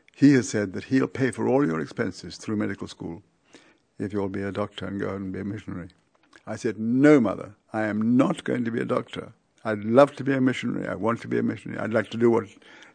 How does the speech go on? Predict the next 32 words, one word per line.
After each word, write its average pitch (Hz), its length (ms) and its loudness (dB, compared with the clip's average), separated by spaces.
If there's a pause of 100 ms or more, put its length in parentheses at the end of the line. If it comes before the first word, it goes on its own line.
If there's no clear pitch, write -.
Daddy 117 300 4
did. 123 260 0
He 95 140 -8
built 110 260 2
houses 117 500 2
and 101 180 -6
churches 113 460 -2
and 92 240 -12 (600)
had 101 180 -8
an 98 120 -8
industrial 110 580 -2
school, 117 600 0
and 98 140 -10
he 101 120 -10
taught 117 360 -4
people 113 360 -6 (200)
agriculture, 110 680 -4
and, 98 220 -6 (1080)
but 110 140 -4
not 120 220 6
a 123 60 2
doctor." 104 440 -6 (600)
I 123 120 -2
didn't 180 320 -2
actually 143 340 0
talk 139 240 4
about - 320 -4
pus, 104 400 -2 (560)
but, 120 220 0 (160)
uh, 104 400 -6
or 113 160 4
blood, 117 340 6